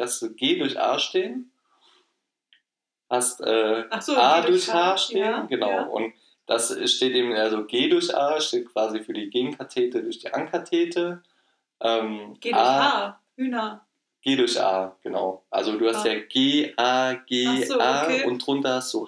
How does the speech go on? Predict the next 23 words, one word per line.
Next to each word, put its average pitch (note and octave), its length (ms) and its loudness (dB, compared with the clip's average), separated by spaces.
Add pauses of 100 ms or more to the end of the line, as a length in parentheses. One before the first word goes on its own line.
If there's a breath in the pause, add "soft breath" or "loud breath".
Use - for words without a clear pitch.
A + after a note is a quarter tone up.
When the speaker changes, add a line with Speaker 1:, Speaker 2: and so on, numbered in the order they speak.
Speaker 1:
H C3+ 480 2
H A#2+ 460 0
A A2+ 320 0
G. A#2+ 420 -2 (580 loud breath)
Speaker 2:
Haben D4+ 120 0
wir C4 60 0
uns A#3+ 180 -4
in A3+ 80 -4
einem G#3 120 -2
Mathe-Leistungskurs G3 920 -4
gelernt. A3 340 2
<laughs> D4+ 400 0
Ich C#4+ 200 0
hatte B3+ 200 2
den E4+ 180 0
Grundkurs. G3+ 580 -4
Speaker 1:
Aber C#3 180 6
hast D3 200 2
du C#3 40 0
verstanden, C#3 640 0
was G#3 180 -4
ich - 140 -2
meine? F3 460 -2